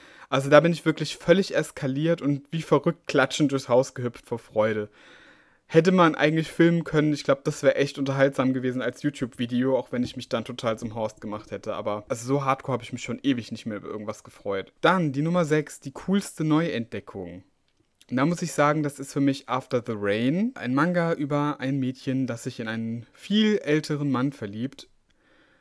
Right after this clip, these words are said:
Wobei ich sagen muss, dass Blue Flag auch echt Potenzial hat. Vielleicht hat's mir ein bisschen zu lange gedauert, bis in Band eins die Bombe fallen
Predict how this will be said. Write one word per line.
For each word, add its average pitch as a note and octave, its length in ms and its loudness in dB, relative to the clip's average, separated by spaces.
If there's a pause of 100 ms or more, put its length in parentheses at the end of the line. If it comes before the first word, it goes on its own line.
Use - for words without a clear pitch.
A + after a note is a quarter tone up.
(360)
Wobei C#3+ 340 6
ich E3+ 140 -4
sagen E3+ 240 0
muss, E3+ 200 -4
dass D#3 200 -2
Blue F3+ 240 -4
Flag D#3 420 -2
auch D#3+ 220 -4
echt B2 200 -10
Potenzial G#2 580 -6
hat. G2+ 200 -4
Vielleicht - 640 0
hat's F3 160 -4
mir F#3+ 80 2
ein E3+ 80 -2
bisschen F3+ 280 -4
zu - 180 -8
lange F3 260 0
gedauert, E3 640 -2
bis - 180 -4
in D3+ 160 -6
Band D3 240 -2
eins E3 400 -4
die D3+ 140 -10
Bombe D3+ 640 0
fallen F3 640 -2